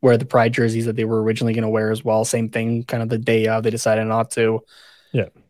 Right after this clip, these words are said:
Speaker 1: Um, yeah. Okay. Yeah, that's something I'll, I'm definitely gonna keep an eye on. See if,
Speaker 2: Yeah.
Speaker 1: like, what else comes out of that tonight. So.
Speaker 2: Yeah, for sure.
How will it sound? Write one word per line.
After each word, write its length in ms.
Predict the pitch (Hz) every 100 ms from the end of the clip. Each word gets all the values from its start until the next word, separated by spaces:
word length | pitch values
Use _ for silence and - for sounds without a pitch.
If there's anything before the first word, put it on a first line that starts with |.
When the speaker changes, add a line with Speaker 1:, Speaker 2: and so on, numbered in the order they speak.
| -
Speaker 1:
Um, 640 | 113 107 104 104 107 107 _ _ _ _ _ _ _ _ _ _ _ - _ _ _ _ _ _ _ _ _ _ _ _ _ _ _ _ -
yeah. 420 | 110 117 110 101 - _ _ _ _ _ _ _ _ _ _ _ _ _ _ _ 440 427 415 _ _ _ _ _ _ _ - -
Okay. 300 | 127 131 - - - -
Yeah, 140 | 143
that's 160 | 131 139
something 200 | 160 160
I'll, 240 | 147 143 147
I'm 180 | 147 135
definitely 320 | 127 123 131
gonna 140 | 131
keep 200 | 120 135
an 80 | 131
eye 200 | 113 110
on. 220 | 107 107 _ _ _ _ -
See 220 | - 127
if, 60 | 117
Speaker 2:
Yeah. 120 | 117 165 - _ -
Speaker 1:
like, 120 | 131
what 220 | 135 135
else 140 | 127 -
comes 200 | 131 120
out 180 | 117
of 40 | 117
that 160 | 113
tonight. 400 | - 113 107 - _ _ -
So. 400 | - 107 101 - _ _ _ _ _ _ -
Speaker 2:
Yeah, 160 | 127 95 -
for 120 | 98
sure. 180 | 113